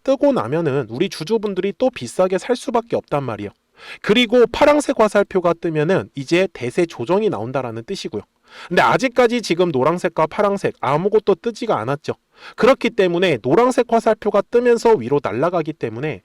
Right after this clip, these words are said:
그 타이밍 정말 놓치지 마시고,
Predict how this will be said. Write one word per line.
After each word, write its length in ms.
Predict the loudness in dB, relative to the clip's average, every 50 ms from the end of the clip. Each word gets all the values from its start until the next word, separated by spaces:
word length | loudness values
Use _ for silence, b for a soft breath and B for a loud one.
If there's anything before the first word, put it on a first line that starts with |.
| B B B B B
그 180 | B 0 0 0
타이밍 480 | 0 0 0 0 0 2 0 0 -2 -4
정말 260 | -4 -4 -4 -4 -4 -4
놓치지 380 | -8 -10 -10 -8 -6 -6 -6
마시고, 500 | -4 -6 -8 -8 -10 -6 -4 -4 -6 -6